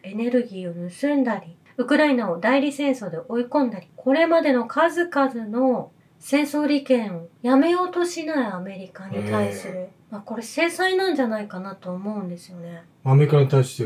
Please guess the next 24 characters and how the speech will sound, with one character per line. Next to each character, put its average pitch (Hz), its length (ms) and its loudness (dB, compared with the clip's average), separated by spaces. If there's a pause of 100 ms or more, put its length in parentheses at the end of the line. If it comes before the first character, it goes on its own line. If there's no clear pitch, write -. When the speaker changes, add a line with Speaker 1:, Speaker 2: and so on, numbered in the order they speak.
(120)
Speaker 2:
の 98 140 -10 (260)
敵 135 320 2
意 117 40 0
反 127 200 6
感 135 140 2
を - 20 4
持 107 100 0
っ - 20 -10
て - 100 -12
る 110 80 -8
国 113 280 -6
た 104 100 -10
く - 80 -12
さ 156 100 6
ん - 40 8
あ - 20 2
り 104 60 2
ま 104 100 0
す - 80 -8
か 85 80 -10
ら 85 60 -14
ね。 135 320 0
Speaker 1:
え 190 300 -14
え。 - 0 -